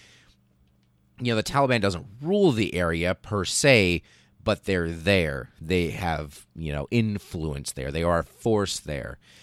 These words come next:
So, I mean, basically the way they were in, they were, you know, enforcing their edict that they put out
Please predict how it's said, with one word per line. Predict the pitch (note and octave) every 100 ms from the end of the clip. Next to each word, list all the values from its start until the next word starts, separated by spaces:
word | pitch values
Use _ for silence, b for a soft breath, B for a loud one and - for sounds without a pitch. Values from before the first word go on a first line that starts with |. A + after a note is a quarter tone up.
| B B
So, | - G#2 F2+ E2+ D#2 - _ _ _ _ _ -
I | A#2+
mean, | A2
basically | C3 C3
the | A2+
way | G#2+ A2+
they | A2
were | G#2 G2 F#2 -
in, | G2+ F#2+ - -
they | F#2+ G2+
were, | F#2 F2+ E2+ C#2 - _ -
you | F#2
know, | E2 -
enforcing | F#2 - A#2+ A#2+ A#2
their | F2+ E2+ -
edict | C3+ A2+ F2 - - _ _ _ -
that | F#2+
they | E2+
put | - D#2+ -
out | E3 A2+